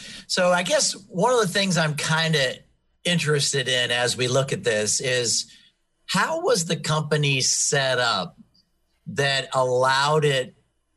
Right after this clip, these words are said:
to ba-, I mean, I'm sure there were some skipped beats in there. There were a few things that obviously didn't go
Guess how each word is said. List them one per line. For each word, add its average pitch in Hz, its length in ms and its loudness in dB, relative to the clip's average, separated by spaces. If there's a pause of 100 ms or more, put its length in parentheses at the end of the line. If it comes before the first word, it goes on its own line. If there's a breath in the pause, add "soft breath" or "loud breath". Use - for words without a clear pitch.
(120)
to 139 140 0
ba-, 170 480 -2
I 202 80 -2
mean, 214 240 -2
I'm 208 140 0
sure 247 300 0
there 202 180 0
were 170 160 2
some 139 400 -2
skipped - 560 -2
beats 147 400 -2
in 107 180 -4
there. 107 300 0
There 120 180 0
were 123 160 0
a 104 40 -6
few 165 240 0
things 143 440 -2
that 120 260 -2 (380 loud breath)
obviously 135 560 -2
didn't 127 300 -4
go 127 460 0